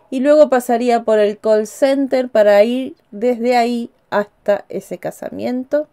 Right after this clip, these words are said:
Pero Edi lamentablemente a ese casamiento no llegó. Ella no regresó a su casa esa noche, no estaba con su hija y esto no era normal. Entonces llamaron a la pareja que se había casado o a los familiares de esta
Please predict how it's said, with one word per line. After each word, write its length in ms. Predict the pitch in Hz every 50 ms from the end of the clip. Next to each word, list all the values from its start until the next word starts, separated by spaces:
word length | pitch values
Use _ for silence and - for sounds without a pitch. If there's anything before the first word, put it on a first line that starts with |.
| _
Pero 160 | - 254 254
Edi 360 | 269 254 285 320 311 311 311 294
lamentablemente 1200 | 285 269 262 262 269 269 254 294 294 294 285 285 277 277 277 277 277 254 - 269 269 254 - - - _ _ _ _
a 140 | - 254 277
ese 220 | 285 277 - 277
casamiento 920 | 262 233 226 - 247 226 214 208 208 202 202 196 196 - 208 202 208 - -
no 400 | - 180 185 185 185 190 185 190
llegó. 400 | - - - 135 117 - - - _
Ella 220 | - 302 294 330 311
no 160 | 302 302 311
regresó 400 | 311 330 285 262 254 254 - 247
a 40 | 233
su 160 | - 233 220
casa 320 | - 226 226 226 - 220
esa 280 | 214 214 - - 214 208
noche, 420 | 226 254 269 277 262 - 294 269
no 240 | 262 247 247 269 302
estaba 460 | 330 302 - - 262 247 247 240 233
con 180 | 226 220 208 202
su 220 | - - 214 214
hija 480 | 226 247 254 247 - - 262 254 262 - _
y 180 | - 247 269
esto 260 | 294 277 285 - 294 269
no 200 | 262 262 254 262
era 320 | 269 269 262 254 240 226
normal. 640 | 220 208 202 190 190 190 190 185 170 156 156 160 - -
Entonces 560 | - 220 220 240 240 226 - 262 254 240 -
llamaron 560 | 233 214 220 233 247 254 262 269 269 254 247
a 80 | 226 220
la 120 | 214 220 220 - _ - _ -
pareja 480 | 190 196 208 233 240 - - 240 214
que 80 | 196 202
se 160 | - - 196
había 260 | 185 208 202 196 196
casado 540 | - 202 208 - - 294 294 285 285 269 254
o 80 | 233 208
a 40 |
los 120 | 202 196 196
familiares 720 | - - 190 190 196 196 202 220 247 262 262 254 247 233
de 180 | 233 240 240 247
esta 320 | 247 247 _ - 262 262